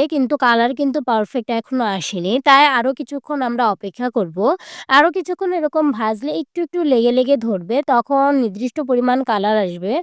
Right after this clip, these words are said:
অনেকেই ভাবতে পারেন যে ঝোল তো তেতো হয়ে যাবে, পুড়ে যাবে কি না, এরকম কোনো কথা নেই, পুড়ে যাবে না। কিন্তু, আহ, জালটা কিন্তু একেবারেই আস্তে রাখতে হবে। যারা গ্যাসের চুলায় করবেন তারা কিন্তু জাল একেবারেই লো হিটে করবেন,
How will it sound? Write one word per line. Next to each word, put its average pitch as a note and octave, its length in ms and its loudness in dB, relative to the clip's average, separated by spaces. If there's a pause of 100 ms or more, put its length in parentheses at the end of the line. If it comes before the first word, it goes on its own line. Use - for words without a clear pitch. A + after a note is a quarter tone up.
(300)
অনেকেই E4 380 4
ভাবতে D4+ 360 -2
পারেন D#4 400 0
যে C#4+ 160 0 (200)
ঝোল A3 260 -2
তো C4 140 -4
তেতো A#3+ 280 -4
হয়ে B3 180 0
যাবে, A#3+ 300 0
পুড়ে G#3+ 260 -2
যাবে A3+ 280 -2
কি A#3 120 -6
না, G3 180 -4 (120)
এরকম C#4 420 2
কোনো C4+ 260 0
কথা A3 300 -2
নেই, A#3 220 -2
পুড়ে A3+ 280 -2
যাবে G3+ 300 -2
না। G3+ 140 -2 (440)
কিন্তু, D#4 380 2 (120)
আহ, C4 200 4
জালটা A#3 420 0
কিন্তু C#4 260 -4
একেবারেই A#3 680 -2
আস্তে B3 400 -2
রাখতে G#3+ 320 -6
হবে। F3+ 360 -6
যারা C4 240 2
গ্যাসের B3 300 0
চুলায় C#4 300 -2
করবেন B3 440 0
তারা A3+ 200 2
কিন্তু A#3 340 -4
জাল A3 340 2
একেবারেই A3+ 680 -2
লো A3+ 240 4
হিটে A3+ 400 -2
করবেন, G3 420 -4